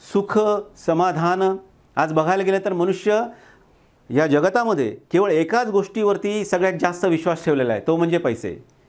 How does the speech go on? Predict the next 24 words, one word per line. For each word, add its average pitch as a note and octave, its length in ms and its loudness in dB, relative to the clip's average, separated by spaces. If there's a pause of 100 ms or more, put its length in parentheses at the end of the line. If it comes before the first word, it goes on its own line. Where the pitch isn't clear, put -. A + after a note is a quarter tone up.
(320)
ईश्वराच्याही G#3 640 2
पलीकडे F3+ 480 0 (1000)
पैशांवर G#3+ 440 0
जास्त F#3+ 220 0
विश्वास F#3+ 320 0
असतो. E3 200 -6
कारण E3+ 220 -2
इ-, D#3 120 0 (220)
जेव्हा E3 200 2
तो G#3 60 2
मंदिरात F#3 360 2
जातो E3+ 320 -2
किंवा E3+ 220 0
अन्य E3+ 200 0
ठिकाणी F3 300 0
जातो, C3 320 -2 (140)
तेव्हा D#3 160 0
पहिले D#3 280 2
तो F#3+ 260 0
क-, - 60 -10
खिशातनं E3+ 320 -2
काढतो C#3 280 0
शंभरची D#3 440 0
नोट C3 220 0